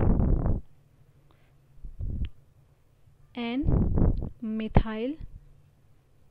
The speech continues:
और उसके बाद पेरेंट एल्केन का नाम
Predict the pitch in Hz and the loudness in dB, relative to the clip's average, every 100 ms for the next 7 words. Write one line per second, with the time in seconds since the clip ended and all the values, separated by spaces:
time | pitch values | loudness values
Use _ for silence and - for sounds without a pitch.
0 | _ _ _ - - - - - - - | _ _ _ -2 0 0 -2 -2 -2 0
1 | - - - - - - - - - - | 2 4 4 4 0 -10 -20 -20 -20 -14
2 | 233 220 220 - 233 262 - 233 214 214 | -8 -8 -8 -4 -2 -2 -4 -4 -4 -6
3 | 208 202 - 202 202 190 190 | -10 -10 -12 -12 -10 -10 -8